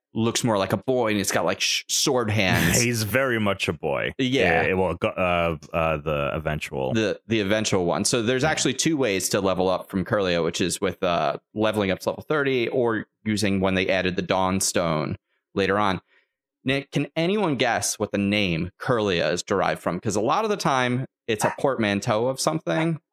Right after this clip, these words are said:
Speaker 1: but today it is not. It is directly from something that the name comes from, which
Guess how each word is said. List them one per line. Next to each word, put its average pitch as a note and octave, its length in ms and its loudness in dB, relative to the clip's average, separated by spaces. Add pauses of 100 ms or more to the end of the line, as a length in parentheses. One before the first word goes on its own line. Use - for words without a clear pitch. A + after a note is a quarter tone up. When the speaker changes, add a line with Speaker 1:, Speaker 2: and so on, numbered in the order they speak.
(100)
Speaker 1:
but A2 120 -4
today C3+ 320 0
it G2+ 80 0
is E2+ 160 -2
not. F2+ 340 2 (920)
It G2 120 2
is G2 180 0
directly G#2 720 0
from F2 340 -2
something E2+ 680 0 (640)
that F#2 120 -2
the F2+ 80 0
name F2 240 0
comes - 260 -4
from, - 280 -4 (120)
which - 280 -4